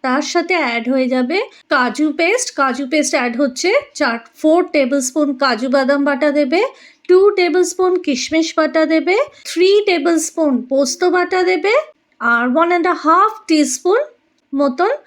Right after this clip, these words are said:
চার মগজ বাটা। খুব চার মগজটা লাগবে না বেশি, আম, one and a half teaspoon দেবে। সবটা দিয়ে ভালো মতন করে একটু বাটারের মধ্যে কষিয়ে নেবে।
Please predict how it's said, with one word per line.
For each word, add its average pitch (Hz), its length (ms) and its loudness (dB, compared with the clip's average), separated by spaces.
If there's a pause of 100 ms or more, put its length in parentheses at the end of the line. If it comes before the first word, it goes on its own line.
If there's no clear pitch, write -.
(220)
চার 277 280 0
মগজ 214 380 2
বাটা। 185 300 -10 (180)
খুব 466 280 0
চার 339 240 0
মগজটা 339 500 -2
লাগবে 269 380 0
না 277 120 -4
বেশি, 269 320 -4 (460)
আম, 208 680 -12 (360)
one 403 260 0
and 381 80 0
a 359 140 0
half 269 180 2 (120)
teaspoon 220 440 -4
দেবে। 208 280 -12 (180)
সবটা 330 480 -2
দিয়ে 359 340 2 (120)
ভালো 262 280 0
মতন 311 320 0
করে 311 240 2
একটু 381 360 0 (160)
বাটারের 262 460 -2
মধ্যে 262 380 0 (220)
কষিয়ে 285 420 0
নেবে। 202 340 -4